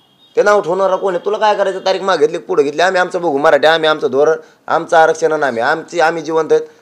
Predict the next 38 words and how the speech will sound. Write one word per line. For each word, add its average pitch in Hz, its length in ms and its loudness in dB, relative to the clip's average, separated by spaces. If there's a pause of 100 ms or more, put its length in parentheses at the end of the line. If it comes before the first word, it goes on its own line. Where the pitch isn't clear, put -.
(180)
तोवर 170 180 6
आमच्या 160 240 2
लेकरांना 156 440 2
आम्हाला 139 200 0
आयुष्याचं 139 340 -4
आरक्षण 120 240 -6
मिळवून 104 240 -8
द्यायचं. 80 200 -12 (420)
त्याच 220 240 2
तारखेला 175 240 0
गेल्या 170 200 2
गेल्या 156 180 0
काय 151 80 2
ते 147 80 -2
गठुडं 165 300 0
बांधून 156 200 -2
देणार 156 200 -4
आहे, 139 80 -6
तो 165 60 0
आमजवळ. 110 320 -4 (340)
हे 156 100 6
धर 151 220 4
लगेच 139 280 -2
आरक्षण. 131 320 0 (1200)
संघर्ष 214 360 0
आम्हालाच 226 340 0
करायचा 156 300 -2
आहे, 82 100 -14 (160)
उशिरा 190 300 0
गेलं 196 240 -2
तरी 202 80 -2
आम्हालाच 185 340 0
करायचा 180 240 -2
आणि 175 100 -2
लवकर 180 220 -2
गेलं 160 180 -10
तरी 156 100 -4
करायचं. 107 240 -6